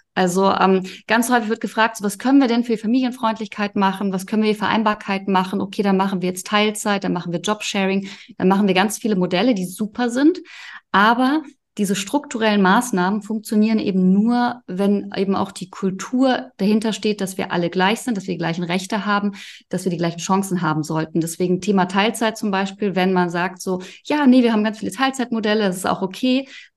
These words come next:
aber davon ausgeht, dass die nur von Müttern genutzt werden oder dann auch bei Müttern sagt so,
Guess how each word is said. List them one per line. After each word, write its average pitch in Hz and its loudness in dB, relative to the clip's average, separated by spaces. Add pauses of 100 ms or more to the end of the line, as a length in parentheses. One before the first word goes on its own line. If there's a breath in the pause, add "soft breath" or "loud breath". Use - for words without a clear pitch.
(120)
aber 214 6
davon 214 0
ausgeht, 220 0
dass 196 -6
die 202 0
nur 196 4
von 175 -4
Müttern 208 0
genutzt 156 -4
werden 208 0 (240 loud breath)
oder 269 4
dann 226 4
auch 214 -4
bei 202 -2
Müttern 226 -2
sagt 202 -2
so, 208 -6